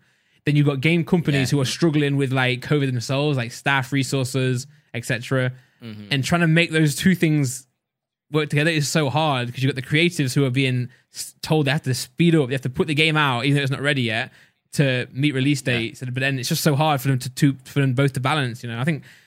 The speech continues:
Speaker 1: I feel bad for the developers, man, who, like, clearly loved this Cyberpunk game, clearly had, like, eight years of their lives put into this, for then it to be rushed by the comp-,
Speaker 2: Yeah,
Speaker 1: you know, the
Speaker 2: crumbled.
Speaker 1: Yeah.
Speaker 2: Absolutely crumbled.
Speaker 1: Heartbreaking, man.
Speaker 2: Remember Fall Guys?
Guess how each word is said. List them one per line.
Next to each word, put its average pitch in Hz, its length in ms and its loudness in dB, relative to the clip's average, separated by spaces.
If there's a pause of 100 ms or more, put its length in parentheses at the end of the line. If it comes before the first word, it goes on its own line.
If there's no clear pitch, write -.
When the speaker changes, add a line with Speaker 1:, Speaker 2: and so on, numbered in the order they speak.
(240)
Speaker 1:
I 151 60 4
feel 196 120 4
bad 165 160 4
for 170 60 0
the 151 80 4
developers, 143 360 2
man, 127 160 0
who, 139 100 6
like, 131 420 -2
clearly 156 280 4
loved 139 240 4
this 127 200 2
Cyberpunk 131 380 0
game, 120 320 0
clearly 131 220 2
had, 127 180 2
like, 127 200 0 (360)
eight 147 140 2
years 143 180 2
of 135 60 2
their 139 80 2
lives 127 360 2 (240)
put 156 140 0
into 151 200 0
this, 123 380 -2 (100)
for - 120 -14
then 131 120 2
it 131 240 -2
to 139 100 0
be 131 100 2
rushed 143 500 0 (340)
by 127 460 0 (520)
the 127 60 -10
comp-, 139 200 0
Speaker 2:
Yeah, 143 260 0
Speaker 1:
you 127 60 2
know, 120 220 0
the 123 120 -10
Speaker 2:
crumbled. 131 460 -4
Speaker 1:
Yeah. 123 320 2
Speaker 2:
Absolutely 117 500 -10
crumbled. 95 540 -20 (100)
Speaker 1:
Heartbreaking, 117 400 -6
man. 113 80 -4
Speaker 2:
Remember 135 260 -4
Fall 110 240 -12
Guys? 196 500 -12